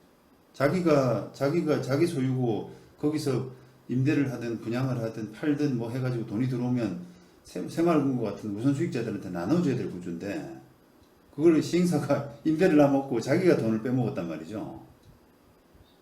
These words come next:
그러면 그 우선 수익자 새마을금고 입장에서는 그 손해를 많이 하기 위해서는 어떻게 해야 되겠어요?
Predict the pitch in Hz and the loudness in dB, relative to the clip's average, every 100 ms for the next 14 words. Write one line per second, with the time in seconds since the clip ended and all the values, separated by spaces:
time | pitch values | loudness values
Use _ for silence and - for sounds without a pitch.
0 | _ _ - 165 170 139 139 143 131 120 | _ _ -2 2 4 4 4 4 4 0
1 | - - - - 135 139 160 175 180 123 | -6 -16 -20 -10 2 4 4 2 0 0
2 | 110 - - 151 160 135 135 117 120 113 | -2 -6 -6 0 2 2 2 0 -2 -6
3 | 98 98 90 82 73 - _ - - - | -6 -6 -6 -10 -14 -20 _ -20 -20 -20
4 | _ - - 107 98 92 87 - - 135 | _ -20 -10 -6 -4 -6 -8 -10 -4 2
5 | 147 147 113 98 117 131 120 104 95 90 | 6 6 4 0 0 0 -2 -4 -8 -8
6 | 127 117 110 - - - | -4 -4 -4 -6 -10 -12